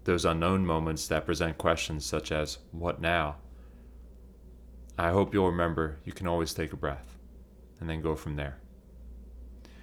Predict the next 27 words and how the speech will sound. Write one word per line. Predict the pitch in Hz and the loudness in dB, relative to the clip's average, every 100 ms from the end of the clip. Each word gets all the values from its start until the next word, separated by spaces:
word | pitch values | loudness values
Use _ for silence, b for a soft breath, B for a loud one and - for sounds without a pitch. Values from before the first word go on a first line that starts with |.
| B B B B B - | B B B B B -4
My | - 110 | 2 4
friends, | 131 117 104 - | 6 6 4 -2
thank | 101 110 127 | 4 6 6
you | 139 | 6
very | 117 117 | 8 8
much | 107 104 101 | 8 6 4
for | - | -2
being | 90 98 92 | 2 4 4
with | 92 - | 2 0
me. | 90 90 | -2 0
East | - 117 - | 0 -2 0
Coast | - 101 - | 4 4 4
Meditation | 98 95 - 92 80 95 | 2 2 2 0 0 -4
keeps | - 110 - - | -4 -4 -4 -2
rolling. | 92 90 87 87 85 - | 2 4 4 2 -2 -2
Um, | 87 85 85 82 82 | 2 4 2 0 -2
it's | 98 - | -4 0
funny | - 110 113 | 4 4 4
to | 107 | 2
keep | 98 110 101 | 0 0 4
doing | 98 95 | 4 6
it | 90 | 4
in | 87 | 2
this | 87 - | 0 2
podcast | 95 87 - 90 85 - | 6 6 6 4 4 4
fashion | 80 80 - 82 | 4 6 2 -4
because | 80 - 76 - | -6 -4 -4 -4